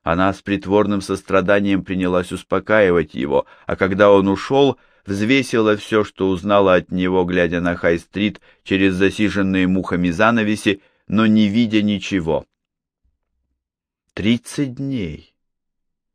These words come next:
Ладно, я спокойно смогу прожить этот срок, ничего ещё не будет заметно", думала она вновь и вновь, стараясь вселить в себя уверенность.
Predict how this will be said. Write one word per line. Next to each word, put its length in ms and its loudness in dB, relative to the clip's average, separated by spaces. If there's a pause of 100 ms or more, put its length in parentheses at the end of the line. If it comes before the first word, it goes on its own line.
(180)
Ладно, 680 -4 (760)
я 180 -6
спокойно 600 -2
смогу 360 -4
прожить 460 -4
этот 300 -2
срок, 480 -2 (220)
ничего 400 -2
ещё 240 -2
не 140 0
будет 320 -6
заметно", 680 -4 (220)
думала 440 2
она 200 0
вновь 320 -4
и 60 -2
вновь, 400 -2 (160)
стараясь 460 2
вселить 420 -4
в 40 -18
себя 300 -2
уверенность. 800 -4